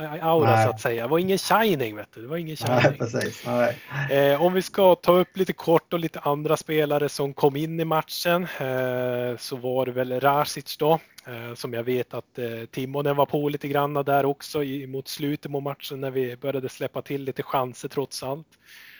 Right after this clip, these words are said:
Speaker 1: Att vi inte lyckades kontrollera det här ett noll, eh, ledningen på något vidare sätt då, nu när vi ändå var utjämnat. Det var ju tio mot tio i och med att, eh, Kabako där blev utvisad också,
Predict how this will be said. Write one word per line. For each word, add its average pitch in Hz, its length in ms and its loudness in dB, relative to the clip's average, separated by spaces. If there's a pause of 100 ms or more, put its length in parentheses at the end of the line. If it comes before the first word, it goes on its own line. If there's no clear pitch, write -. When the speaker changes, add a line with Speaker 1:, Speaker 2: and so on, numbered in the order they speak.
(140)
Speaker 1:
Att 135 220 -6
vi 135 40 -6
inte 127 260 -6
lyckades 123 640 -2
kontrollera 165 1040 2
det 123 120 -10
här 127 320 -4
ett 131 120 -4 (160)
noll, 120 340 -6
eh, 117 60 -8 (540)
ledningen 139 760 0
på 123 140 -8
något 117 260 -6
vidare 127 500 -4
sätt - 300 -6 (120)
då, 117 160 -2
nu 117 240 -8
när 117 220 -8
vi 120 240 -8
ändå 120 240 -8
var 117 220 -8 (380)
utjämnat. 170 760 2
Det 151 80 -2
var 147 160 2
ju 143 80 -2
tio 147 360 -6
mot 147 160 -2
tio 143 340 -8
i - 20 -6
och 131 40 -6
med 131 120 -6
att, - 220 -12
eh, 120 380 -6
Kabako 139 440 -2
där 120 140 0
blev 120 160 -4
utvisad 127 640 -6
också, - 480 -6